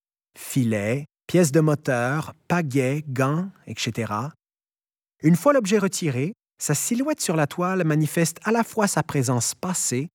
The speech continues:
et son absence actuelle. Cette façon d'évoquer des objets plutôt que de les représenter confère un caractère diffus à l'œuvre qui brouille les pistes et ouvre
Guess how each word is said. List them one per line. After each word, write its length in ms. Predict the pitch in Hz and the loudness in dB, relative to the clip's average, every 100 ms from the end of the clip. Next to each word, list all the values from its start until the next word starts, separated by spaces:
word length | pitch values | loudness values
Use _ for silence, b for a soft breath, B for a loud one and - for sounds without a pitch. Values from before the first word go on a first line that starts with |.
| _ | _
et 80 | 139 | -4
son 260 | - 165 | 2 4
absence 560 | 190 226 - 226 208 - | 4 0 -4 -2 -2 -2
actuelle. 600 | 120 - - 123 87 71 - _ _ _ _ _ _ - | -8 -8 -4 -4 -6 -12 -20 _ _ _ _ _ _ -4
Cette 160 | - | 0
façon 360 | 165 151 - 175 | 2 4 4 4
d'évoquer 340 | 151 143 165 | 4 2 0
des 200 | 135 123 | 0 0
objets 280 | 135 120 139 | 0 2 0
plutôt 300 | - 123 123 | -2 -6 -4
que 100 | 113 | -6
de 100 | 104 | -6
les 80 | 107 | -2
représenter 760 | 127 123 139 120 110 - 151 - _ | -2 0 0 0 -2 -2 -2 -4 _
confère 420 | 175 160 269 294 | -2 0 0 2
un 80 | 180 | 2
caractère 600 | - 156 156 - 175 165 | 2 -2 -2 -4 -2 -2
diffus 500 | 127 208 - - 139 | -2 -2 -2 -2 -2
à 100 | 120 | 0
l'œuvre 400 | 120 117 104 98 - - | 0 0 -4 -10 -16 -4
qui 140 | 165 | -2
brouille 340 | 139 160 254 | 0 0 0
les 140 | 214 135 | 2 0
pistes 520 | - 123 - - - _ _ | 0 -2 -2 -8 -14 _ _
et 140 | 127 - | -8 -2
ouvre 420 | 220 240 180 | 0 0 -2